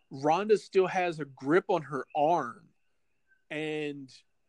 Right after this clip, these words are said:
there's certain ways the human body can't contort. And, uh, there's a few spots where, like, I saw one, one was when they were going out of the ring and the referee, like, jumped in really quickly.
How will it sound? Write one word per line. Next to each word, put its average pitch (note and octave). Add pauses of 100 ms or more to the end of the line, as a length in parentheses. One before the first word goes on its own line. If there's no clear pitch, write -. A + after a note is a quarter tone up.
(260)
there's E3
certain B3
ways F3+
the E3+
human D#3+
body B2+
can't -
contort. G#3+ (1120)
And, D#3+
uh, D#3
there's F#3+
a A#3
few C#4+
spots B3
where, F#3
like, D#3+
I D3
saw E3+
one, E3+ (160)
one G#3
was D#3+
when D#3
they D3
were C3+
going D3
out C#3
of D3
the B2+
ring A#2+
and A#2+
the A2+
referee, C3+ (200)
like, B2 (100)
jumped C#3+
in C3+
really B2
quickly. C#3